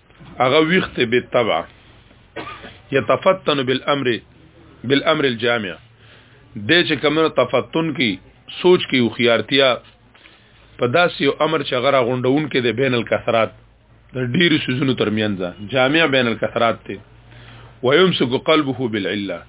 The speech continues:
دون المعلولات. معلولات ته سوچ نه کوي، اصل علت ته څه کوي؟ سوچ کوي. نو رئیس ساری دی خپل زړه لره او روح لره. بالعلت، په اصل علت باندې. دون المعلولات.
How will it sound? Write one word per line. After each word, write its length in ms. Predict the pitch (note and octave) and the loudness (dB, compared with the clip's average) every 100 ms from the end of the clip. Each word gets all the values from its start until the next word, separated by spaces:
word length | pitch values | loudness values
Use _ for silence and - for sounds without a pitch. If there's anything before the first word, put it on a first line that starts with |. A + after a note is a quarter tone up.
| _ - - _ _ _ - | _ -20 -20 _ _ _ -10
دون 280 | G#2 F#3 D#3 | 0 4 4
المعلولات. 680 | A#2+ G#2 G#2+ G#2 G#2 G2 - _ C3+ | 4 2 2 0 0 0 -4 _ 0
معلولات 480 | C#3+ D3+ F3+ G3+ | 2 4 4 2
ته 140 | G3+ F#3+ | 0 -8
سوچ 220 | - E3 - | -6 -8 -8
نه 60 | D3 | -8
کوي، 160 | C#3 - | -6 -6
اصل 260 | D3 C#3 | -2 0
علت 320 | B2 C3 D3 | 2 2 0
ته 60 | C#3 | -2
څه 120 | - | -8
کوي؟ 200 | G2+ E2+ - _ - - | -10 -12 -14 _ -16 -4
سوچ 220 | D3 - | -2 -2
کوي. 240 | - A2 | -4 -4
نو 160 | G#2 A#2 | -4 0
رئیس 220 | B2+ B2+ - | 2 2 2
ساری 340 | C#3 D3 F3 | 2 2 2
دی 100 | C#3+ | 0
خپل 340 | - - C#3+ C3+ - _ A#2 | -4 -4 -4 -4 -12 _ -14
زړه 240 | A#2 C#3+ | -2 2
لره 220 | D3 C3 | 4 4
او 120 | A#2 A#2 | 2 2
روح 280 | D3 B2+ | 2 2
لره. 280 | A#2 G#2 F2+ - - _ _ - - _ | 0 -2 -4 -10 -20 _ _ -20 -20 _
بالعلت، 600 | B2+ D3+ C3 F3 E3+ D#3+ | -2 2 4 2 2 0
په 200 | C#3 C#3 - | -2 -2 -2
اصل 260 | D#3 C3 | -2 -2
علت 320 | G#2+ G#2+ B2+ - A#2 | 0 0 0 0 -2
باندې. 300 | G2+ F#2+ F2+ - - _ | -2 -4 -10 -18 -20 _
دون 300 | G#2+ F3 F#3 | -4 0 2
المعلولات. 640 | C#3 A#2+ A2+ A2 G#2+ A2+ | 2 2 2 0 2 0